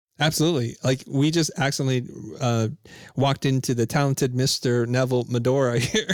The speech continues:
<laughs> How you caught your way through everything in life. But that's, no, it was, it was a game. That was your past. You've given back. You've, you've, you've righted a potential gray wrong. Maybe, who knows? It's all good now.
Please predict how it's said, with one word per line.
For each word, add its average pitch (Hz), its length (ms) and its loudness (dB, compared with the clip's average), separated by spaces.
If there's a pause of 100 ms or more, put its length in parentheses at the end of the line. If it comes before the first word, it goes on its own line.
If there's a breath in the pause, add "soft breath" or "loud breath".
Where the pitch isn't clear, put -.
(220)
<laughs> - 500 -6
How 156 460 2
you 160 80 4
caught 160 300 2
your 151 120 2
way 151 140 6
through 151 180 0
everything 135 360 0
in 127 100 -2
life. 127 260 0
But 127 140 2
that's, 139 240 0 (440 loud breath)
no, 151 180 4
it 160 100 0
was, 160 160 0
it 175 120 -2
was 160 140 0
a 151 40 -10
game. 170 300 2
That 147 100 2
was 131 120 2
your 131 80 -2
past. 147 460 0
You've 120 240 -4
given 127 280 2
back. 123 280 0
You've, 117 120 -4 (100)
you've, 120 320 0
you've 117 440 0 (520)
righted 135 440 0 (120)
a 123 80 0
potential 131 420 0
gray 123 260 0
wrong. 117 440 -2 (100)
Maybe, 117 260 0
who 131 160 0
knows? 113 300 0 (420 loud breath)
It's 127 160 -2
all 139 140 2
good 117 220 -4
now. - 240 -8